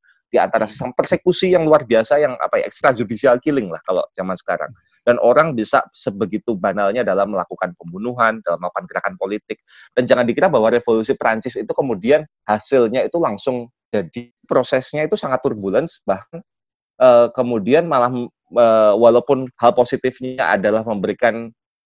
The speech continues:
Speaker 1: eh, dan menyebarkan ide-ide mengenai demokratisasi, ide-ide liberalisme, ide-ide kebebasan ke seluruh Eropa dan kemudian ke seluruh dunia, tetapi prosesnya sangat berdarah.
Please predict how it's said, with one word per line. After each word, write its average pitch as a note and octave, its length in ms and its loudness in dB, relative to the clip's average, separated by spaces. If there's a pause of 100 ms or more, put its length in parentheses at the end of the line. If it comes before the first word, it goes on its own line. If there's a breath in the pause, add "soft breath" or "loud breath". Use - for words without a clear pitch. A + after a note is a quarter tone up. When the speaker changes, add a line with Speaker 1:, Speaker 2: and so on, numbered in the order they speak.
Speaker 1:
eh, G#2+ 340 4
dan A#2 200 2
menyebarkan A#2 500 0
ide-ide G#2+ 420 0
mengenai G2+ 380 -2
demokratisasi, A#2+ 880 -2
ide-ide F#2 340 -4
liberalisme, F#2+ 600 -4
ide-ide F#2 320 -4
kebebasan G2+ 560 -6
ke C3 160 4
seluruh A2 400 0
Eropa G#2 320 2
dan G#2+ 160 -2
kemudian G#2 400 -4
ke G#2+ 80 -6
seluruh G2+ 240 -4
dunia, B2+ 320 -4
tetapi G2+ 400 -4
prosesnya A2 480 -4
sangat G2 240 -6
berdarah. A2+ 400 2